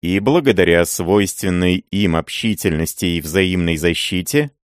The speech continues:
они даже вытесняют соперников и врагов, несравненно лучше их вооруженных. Таковы муравьи, пчелы, голуби, утки, суслики и другие грызуны, козы, олени и так далее.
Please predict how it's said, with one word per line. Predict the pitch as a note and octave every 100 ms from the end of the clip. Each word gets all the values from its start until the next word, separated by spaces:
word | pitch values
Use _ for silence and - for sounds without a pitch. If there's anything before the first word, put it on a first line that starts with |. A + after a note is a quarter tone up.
| -
они | F#2+ G2+
даже | G2 F#2 F#2+
вытесняют | F#2+ G#2 A#2+ G#2+ - G#2+ C3+ D#3+ G#2+
соперников | - - D2+ E2 F#2 G2 A2+ B2+ A2
и | G2
врагов, | F2 F#2+ G#2+ B2 C#2+ - _ _
несравненно | E2+ G2+ - F#2+ F2 E2 A#2+ D3+ D#3
лучше | D#3 F#3 F#3 - F#2
их | D#2+ D#2+
вооруженных. | D#2 F2+ F#2+ G2 G2+ G2 E2 C#2 C2+ C#2 - _ _ _ _ _
Таковы | E2+ F2 D#2+ F#2+
муравьи, | C#3+ F#2 E2+ C#2+ C#2 F2 B2
пчелы, | - - - F2 G2 B2 A#2+ - _
голуби, | D2+ E2+ A2+ C3+ G#2
утки, | E2+ E2 C3+ - B2 G2+ -
суслики | - - A2 C#3 D3+ C3+ - G2+ -
и | F2+
другие | D#2+ E2+ D2+ G#2 C#3
грызуны, | A#2+ B2+ A2 A#2 A#2 A2 F#2+ _ _ _
козы, | F2 A2 C3+ A#2 A2
олени | D#2 D2+ F#2+ C3 B2 G2+
и | - F2+
так | G2+ G#2
далее. | D3 G2+ C2+ C2 D#2